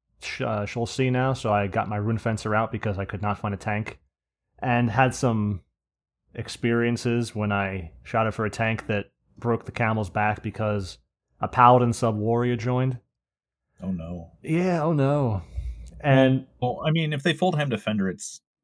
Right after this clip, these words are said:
Speaker 2: no, it's still bad.
Speaker 1: See, see, see, you're doing what I did. I'm like, "Well, they could full-time defender, they'll aggro everything, maybe it'll be okay. The people pull hate off them anyway, maybe they'll manage it fine, maybe they're okay."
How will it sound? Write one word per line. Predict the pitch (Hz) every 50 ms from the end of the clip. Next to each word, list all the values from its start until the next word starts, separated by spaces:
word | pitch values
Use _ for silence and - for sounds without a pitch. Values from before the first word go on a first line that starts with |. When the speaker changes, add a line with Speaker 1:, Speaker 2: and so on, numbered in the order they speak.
| _ -
Speaker 2:
no, | 120 104 98 95
it's | 98 101
still | - - 80
bad. | - 80 80 82 82 - -
Speaker 1:
See, | - - 175 170
see, | 165 - 190 190
see, | 135 127 139 - - 170 170 139 123
you're | 135 156
doing | 147 175 180 175
what | 170 170
I | 180 190 185
did. | 131 123 117 110
I'm | 117 120
like, | 123 123 127 127
"Well, | 135 143
they | 143 156
could | 147 151 -
full-time | - 156 139 - 147 139
defender, | 131 120 - 135 131 131 127 127 127 127 127 127
they'll | 117 113 113 113 117 113
aggro | 110 113 120 123 120 120 120
everything, | 117 113 117 110 - 127 120 117 117
maybe | 113 110 113 117
it'll | 113 107
be | 113 113
okay. | 113 110 - - 120 117 120 117
The | 113 107
people | - - - 131 123 120
pull | - - 117
hate | 113 120 117
off | 117 113
them | - 117
anyway, | 113 117 113 113 113 117 117
maybe | 113 113 113 110 131
they'll | 110 113
manage | 110 110 104 104 104 107 104 107
it | 110 -
fine, | - 110 104 104 104 107
maybe | 110 113 123
they're | 117 117 113 110
okay." | 110 - - 104 104 101 101 98 98 98 92